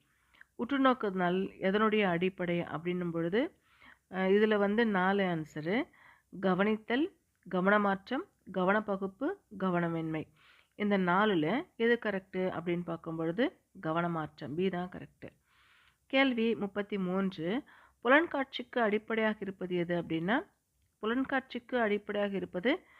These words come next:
கவனம். பி தான் கரெக்ட். கேள்வி முப்பத்தி நான்கு, ஒரு குறிப்பிட்ட நேரத்துல எவ்வளவு அதிகபட்ச செயல்-, செய்திகளை ஒருவனால் பெற முடியும் அப்படிங்கிறது சொல்றது எது அப்படின்னா, முப்பத்தி நாலுக்கான பதில்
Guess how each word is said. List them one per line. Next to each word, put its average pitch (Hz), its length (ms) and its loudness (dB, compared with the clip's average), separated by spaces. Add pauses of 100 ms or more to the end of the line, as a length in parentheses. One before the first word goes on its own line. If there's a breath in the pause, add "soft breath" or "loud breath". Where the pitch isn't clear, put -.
(340 soft breath)
கவனம். 170 480 0
பி 202 200 -2
தான் 170 280 0
கரெக்ட். - 420 -14 (600 soft breath)
கேள்வி 285 320 4
முப்பத்தி 233 460 -2
நான்கு, 185 500 -2 (180)
ஒரு 254 220 0
குறிப்பிட்ட 269 460 -4
நேரத்துல 196 580 0
எவ்வளவு 220 400 0
அதிகபட்ச 202 540 -2
செயல்-, 185 460 -4
செய்திகளை 190 560 2 (1120 soft breath)
ஒருவனால் 247 580 8
பெற 220 240 4
முடியும் 214 400 4
அப்படிங்கிறது 185 680 0 (540)
சொல்றது 214 400 4
எது 202 200 6
அப்படின்னா, 190 420 4 (200)
முப்பத்தி 202 360 -4
நாலுக்கான 190 520 2
பதில் 220 280 2